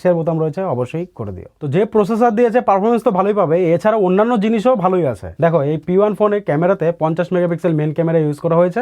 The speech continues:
স্টেবল ভিডিও রেকর্ড করতে পারবে, তবে হাজার আশি সিক্সটি এফপিএস এ রেকর্ড করতে হবে। আর এদিকে সামনে সিক্সটিন মেগাপিক্সেল সেলফি ক্যামেরা দেওয়া হয়েছে, হাজার আশি থার্টি এফপিএস এ ভিডিও রেকর্ড করতে পারবে, তবে এটাতে একেবারে স্টেবল ভিডিও পাবে না। Realme-র এখানে কাজ করার দরকার আছে। এবার ব্যাটারির দিকে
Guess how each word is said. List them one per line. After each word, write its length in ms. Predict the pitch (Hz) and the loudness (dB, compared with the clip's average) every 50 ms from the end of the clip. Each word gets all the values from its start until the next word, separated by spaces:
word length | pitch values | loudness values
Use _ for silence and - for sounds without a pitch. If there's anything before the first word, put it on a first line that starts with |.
| 262 - | -2 2
স্টেবল 280 | 220 185 185 196 214 202 208 | 2 4 4 4 2 2 2
ভিডিও 160 | 220 214 220 214 202 | 2 4 4 4 2
রেকর্ড 200 | 180 180 190 - | 2 0 0 0
করতে 160 | 202 196 165 202 | -2 0 2 2
পারবে, 160 | 202 196 196 220 214 - | 2 2 0 0 0 0
তবে 140 | 160 165 185 160 - | 0 0 0 0 0
হাজার 220 | 139 151 170 190 190 | 0 2 2 0 0
আশি 100 | 170 196 202 - - | 0 -2 -6 -6 -6
সিক্সটি 280 | 202 185 - - - 208 190 | -8 -8 -6 -4 -2 0 0
এফপিএস 280 | 170 - - 190 175 - | 0 0 0 0 0 0
এ 20 | - 165 | 0 0
রেকর্ড 180 | 143 131 131 - - | 0 0 -2 -4 -6
করতে 160 | 110 98 - 98 90 | -8 -8 -8 -8 -8
হবে। 160 | 85 87 - - _ - | -10 -12 -14 -14 _ -4
আর 80 | 120 135 160 | 0 0 2
এদিকে 200 | 165 185 190 208 196 - | 2 2 2 2 2 0
সামনে 240 | 156 170 190 202 220 220 220 | 0 0 0 0 -2 -2 -4
সিক্সটিন 280 | 220 208 - - 233 220 220 | -6 -6 -4 -4 -2 0 0
মেগাপিক্সেল 420 | 220 214 220 202 208 - - 220 185 - | 2 2 0 0 -2 -2 -2 -2 0 0
সেলফি 180 | 180 175 180 190 | 0 2 2 2
ক্যামেরা 220 | 185 190 185 175 170 | 2 2 2 2 2
দেওয়া 140 | 165 156 147 147 | 2 2 2 0
হয়েছে, 200 | 143 139 139 196 202 - | -2 -4 -4 -6 -4 -2
হাজার 200 | 143 143 147 160 160 | -2 0 0 0 -2
আশি 100 | 151 175 156 | -2 -4 -6
থার্টি 180 | 151 151 139 156 | -6 -6 -4 -4
এফপিএস 280 | 160 156 - 160 147 139 160 | -4 -4 -4 -6 -4 -2 -2
এ 20 | 160 156 143 | -2 -2 -2
ভিডিও 160 | 139 135 147 156 156 | -2 -2 -2 -2 -2
রেকর্ড 180 | 139 147 143 - - | -2 -4 -4 -6 -6
করতে 160 | 139 131 - 147 | -6 -4 -4 -4
পারবে, 200 | 131 110 107 131 185 220 _ _ - | -4 -4 -6 -6 -8 -8 _ _ -8
তবে 160 | 165 170 202 214 214 - 165 | -4 -2 -2 -2 -2 -2 -2
এটাতে 240 | 160 139 190 175 196 202 - - - 147 | 0 0 0 0 0 -2 -2 -2 -2 -2
একেবারে 300 | 151 - 175 185 190 190 180 - | 0 0 0 2 2 0 0 -2
স্টেবল 280 | - - 139 143 156 147 143 | -2 0 0 0 0 -2 -2
ভিডিও 180 | 147 143 175 220 254 254 _ - 127 | -2 -2 -2 -4 -6 -8 _ -4 -4
পাবে 180 | 113 104 107 98 | -4 -4 -4 -8
না। 40 | 92 90 - _ _ _ _ - 127 | -10 -12 -16 _ _ _ _ -4 0
Realme-র 380 | 147 170 196 214 220 220 196 175 | 2 4 4 4 4 4 4 4
এখানে 160 | 156 180 - 202 - | 2 2 0 2 0
কাজ 120 | 139 139 - - | 0 0 -2 -4
করার 200 | 143 127 123 120 104 | -6 -4 -4 -4 -6
দরকার 220 | 110 101 - 101 87 80 | -6 -8 -10 -10 -12 -12
আছে। 140 | - - - _ _ _ _ - 131 | -14 -16 -20 _ _ _ _ -8 -4
এবার 140 | 147 170 156 | -2 0 0
ব্যাটারির 280 | 160 160 165 208 208 196 | 0 0 0 0 0 0
দিকে 140 | 220 220 226 | 0 2 2